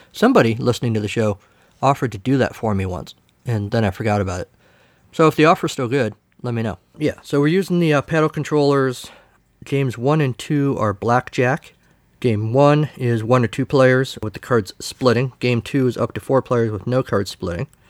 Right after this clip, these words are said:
I assume most of you guys have some idea how to play blackjack, uh, right? You're, uh, c-, you're playing against the dealer. Each card is worth basically the points values on the cards.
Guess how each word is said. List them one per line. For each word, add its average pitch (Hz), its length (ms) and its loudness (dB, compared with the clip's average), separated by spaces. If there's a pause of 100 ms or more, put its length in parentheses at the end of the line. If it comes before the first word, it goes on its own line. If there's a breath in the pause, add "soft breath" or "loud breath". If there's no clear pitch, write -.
(140 soft breath)
I 160 80 0
assume 165 260 2
most 147 200 2
of 139 80 0
you 131 60 4
guys 123 160 2
have 117 240 0
some 123 200 -2
idea 107 240 0
how 113 100 0
to 104 60 -4
play 107 180 -2
blackjack, 98 500 -2 (200)
uh, 110 220 -12
right? 117 280 -4 (160)
You're, 107 280 -4
uh, 104 320 -2
c-, - 120 -18 (100)
you're 113 140 -2
playing 156 240 2
against 131 260 -2
the 120 60 -8
dealer. 120 400 2 (920 soft breath)
Each 139 180 0
card 135 200 4
is 113 120 -2
worth 117 180 2 (160)
basically 110 300 -2
the 98 100 -8
points - 480 -6 (100)
values 104 400 -2
on 107 240 0
the 95 80 -4
cards. 123 580 0